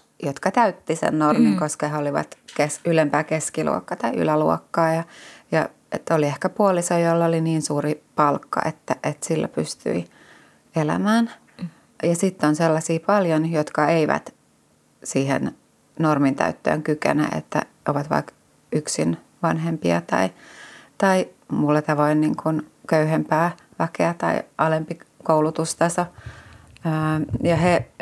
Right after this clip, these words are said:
Speaker 1: he sitten kirjoittavat tavallaan sitä normia vastaan ja niin kuin kirjoittavat sellaista elämäkirjoitusta, joka samalla niin kuin oikeuttaa sitä eri lailla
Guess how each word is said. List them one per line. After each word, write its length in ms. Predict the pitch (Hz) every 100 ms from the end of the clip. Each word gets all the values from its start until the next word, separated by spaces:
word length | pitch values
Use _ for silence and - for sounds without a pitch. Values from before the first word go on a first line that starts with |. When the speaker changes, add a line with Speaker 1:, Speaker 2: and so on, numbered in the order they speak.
| 156
Speaker 1:
he 80 | 165
sitten 340 | 160 151 -
kirjoittavat 580 | - 143 143 - - -
tavallaan 360 | - - - 170
sitä 160 | -
normia 520 | 160 151 156 160 -
vastaan 600 | 151 151 - - - -
ja 100 | 80
niin 180 | 73 76
kuin 160 | - - - - - - - - - - - - _ _ _ _ _ -
kirjoittavat 560 | 165 147 143 139 143
sellaista 320 | - 143 -
elämäkirjoitusta, 760 | 147 143 143 147 131 139 135 131
joka 340 | 131 131 139 - - _
samalla 440 | - 151 147 139
niin 200 | 139 131
kuin 200 | - - - - -
oikeuttaa 600 | 156 - - 160 - -
sitä 280 | 165 156 -
eri 200 | - 151
lailla 400 | 160 - - -